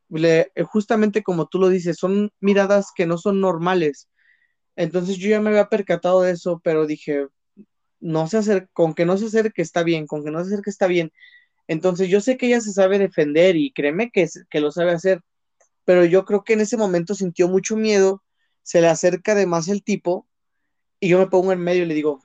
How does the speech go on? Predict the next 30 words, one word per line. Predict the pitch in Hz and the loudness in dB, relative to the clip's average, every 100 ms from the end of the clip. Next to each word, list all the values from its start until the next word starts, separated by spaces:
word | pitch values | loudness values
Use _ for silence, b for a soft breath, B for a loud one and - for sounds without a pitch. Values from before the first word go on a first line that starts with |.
| - | -8
"¿Qué | 170 | -8
traes?". | 170 160 156 - _ _ _ _ _ | -2 -2 -2 -12 _ _ _ _ _
Y | 180 160 | -8 -4
se | - | 0
va. | 175 226 208 _ _ _ _ _ _ _ | 2 0 -4 _ _ _ _ _ _ _
O | 170 | -2
sea, | 180 175 165 - _ _ _ _ _ _ _ | 2 2 0 -4 _ _ _ _ _ _ _
¿por | 202 196 190 | 0 2 2
qué, | 220 220 | 2 2
por | 208 196 | 2 -2
qué | 233 | 0
llegar | 220 233 226 | -2 0 0
a | 220 | 0
ese | 208 226 | -2 -4
punto? | - 202 190 175 170 165 _ | -2 0 0 -2 -4 -4 _
¿Por | 214 170 | -6 0
qué, | 208 214 226 _ _ | 4 4 2 _ _
aunque | - 196 185 170 190 | -4 -2 -2 -4 -6
ustedes | 190 220 220 | 0 0 0
estén | 202 190 | -2 -2
vestidas | 196 202 185 185 180 | -2 -2 0 0 -2
con | 175 | -8
short, | 156 - 165 165 | -6 -2 0 0
con | - 160 | -6 -6
vestido, | 151 139 - 170 165 156 _ _ _ | -6 -8 -6 -4 -4 -6 _ _ _
como | 170 170 | -4 -4
ustedes | 165 202 202 | -2 -2 -2
quieran, | - 196 196 | -2 -2 -2
por | 190 | -6
qué, | 175 190 202 | -2 2 2